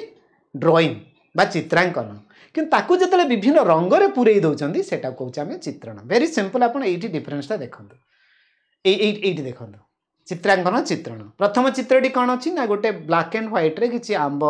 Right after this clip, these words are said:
ବା କି ଗୋଟେ ଗଛ, ଫଳର ଚିତ୍ରଟା ଅଛି। ତା ପର ଚିତ୍ରଟା ଦେଖନ୍ତୁ, ସେଠି କିଛି ପୁରା କଲରଫୁଲ୍ କରାହେଇଛି।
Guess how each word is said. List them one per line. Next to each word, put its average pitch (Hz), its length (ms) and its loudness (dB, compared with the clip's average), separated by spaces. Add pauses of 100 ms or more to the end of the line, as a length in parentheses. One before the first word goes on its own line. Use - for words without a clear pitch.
(180)
ବା 143 220 -4
କି 151 140 -12
ଗୋଟେ 156 200 -2
ଗଛ, 143 240 -4 (320)
ଫଳର 135 340 -2
ଚିତ୍ରଟା - 360 -14
ଅଛି। - 180 -16 (400)
ତା 175 140 4
ପର 175 260 4
ଚିତ୍ରଟା 202 380 0
ଦେଖନ୍ତୁ, 175 320 -4
ସେଠି 156 280 -4
କିଛି 143 440 0 (420)
ପୁରା 151 360 -2
କଲରଫୁଲ୍ 135 520 -2
କରାହେଇଛି। 101 400 -12